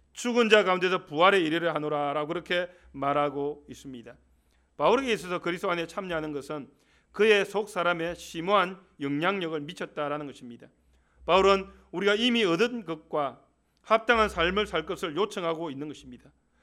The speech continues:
바울은 모든 그리스도인에게 그들이 사는 방식에 있어서 자신의 모범을 따를 것을 요구하고 있습니다. 바울은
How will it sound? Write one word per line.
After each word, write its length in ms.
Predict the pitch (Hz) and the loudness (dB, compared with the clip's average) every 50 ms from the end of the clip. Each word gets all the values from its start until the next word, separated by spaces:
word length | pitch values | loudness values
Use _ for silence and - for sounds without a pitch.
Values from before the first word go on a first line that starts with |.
| _ _ _ _ - | _ _ _ _ 2
바울은 300 | 175 196 208 214 220 208 | 4 6 8 8 6 8
모든 340 | 196 202 226 220 254 247 | 10 10 10 10 10 8
그리스도인에게 560 | 202 220 233 233 - 247 214 202 190 185 180 - | 8 6 6 6 4 4 4 6 6 4 4 4
그들이 280 | 240 226 214 214 208 | 4 2 2 2 -2
사는 280 | 208 202 180 190 202 180 | -2 -2 -4 -4 -2 2
방식에 380 | 196 233 262 240 - 202 180 | 2 2 2 2 -4 -6 -6
있어서 360 | 160 139 151 139 147 147 139 - _ _ _ _ _ _ _ _ | -6 -6 -6 -6 -6 -6 -6 -10 _ _ _ _ _ _ _ _
자신의 680 | - 175 175 202 208 - 214 202 202 196 190 170 147 147 | 4 6 6 6 6 4 0 2 2 2 0 -2 -6 -8
모범을 420 | 139 151 220 262 240 220 208 196 | 2 4 4 4 4 2 0 0
따를 260 | 202 165 156 175 190 175 | 0 0 -2 -2 -2 -4
것을 280 | 160 139 185 160 139 | -6 -8 -8 -6 -4
요구하고 460 | 139 135 139 135 175 202 208 180 156 | -4 -6 -4 2 4 4 4 4 0
있습니다. 380 | 131 - 143 131 123 113 113 117 _ _ _ _ _ _ _ - | -10 -10 -12 -18 -18 -18 -20 -20 _ _ _ _ _ _ _ 2
바울은 380 | 175 190 196 202 202 202 202 | 4 6 6 6 6 4 2